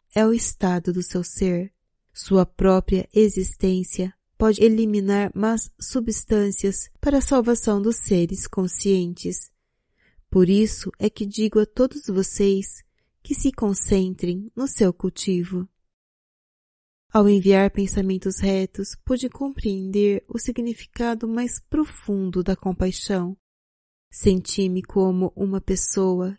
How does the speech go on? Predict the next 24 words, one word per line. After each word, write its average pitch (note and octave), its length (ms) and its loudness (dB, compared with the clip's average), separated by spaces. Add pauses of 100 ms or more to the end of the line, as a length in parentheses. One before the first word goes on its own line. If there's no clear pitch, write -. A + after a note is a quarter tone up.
que - 120 -14
carece F#3 580 -2
de F#3+ 100 -8
compaixão, F#3+ 800 -4 (600)
mesmo A#3 340 2
fazendo G3 640 0
as - 220 -4
três F3+ 260 0
coisas. F3+ 720 -4 (1040)
Obrigada, G3 640 4
mestre, F#3+ 500 0
por G#3 240 0
me G3+ 120 0
iluminar. G#3 680 0 (380)
Cultivarei C4+ 640 4
bem, F#3 360 0 (200)
cumprirei F3+ 500 4
meu E3+ 220 0
voto E3+ 340 0 (580)
e G3+ 80 -4
salvarei G3 640 4
mais G#3 300 0
seres F3 420 0
conscientes. F3 1160 -4